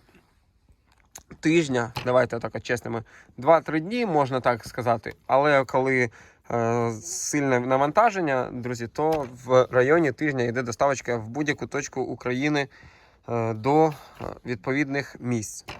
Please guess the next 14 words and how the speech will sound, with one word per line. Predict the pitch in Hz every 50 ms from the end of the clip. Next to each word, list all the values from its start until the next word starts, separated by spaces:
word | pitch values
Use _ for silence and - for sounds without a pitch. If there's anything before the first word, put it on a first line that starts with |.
| - _ _ _ _ _ _ _ _ _ _ _ _ _ _ -
Тому, | - 175 208 214
друзі, | 196 180 160 143 120 120 113 113
зараз | 120 113 170 180 175 156
заведу | 147 175 180 190 180 220 247
для | 220 214 202
вас, | 175 175 170 165 - - - - - - - - - - - - - - - - - -
послухаємо, | 160 151 - - 170 147 - 156 143 139 135 131
як | 135 139 139 -
він | - 131 127 120 - - - - - - - - - -
шумить. | - - 160 156 190 208 202 - 196 - - - - - - - - - - - - - - - - 123 123 120 - - - - - - - - - - - - - - - - - - - - - - - - - - - - - - - - - - - - - - - - - - - - - - - - - - - - - - -
Заодно, | - - 170 180 190 202 196 196 202 202 190
друзі, | 170 175 175 147 170
покажу | 151 180 175 - 190 185 185 190
вам | 180 175 165 151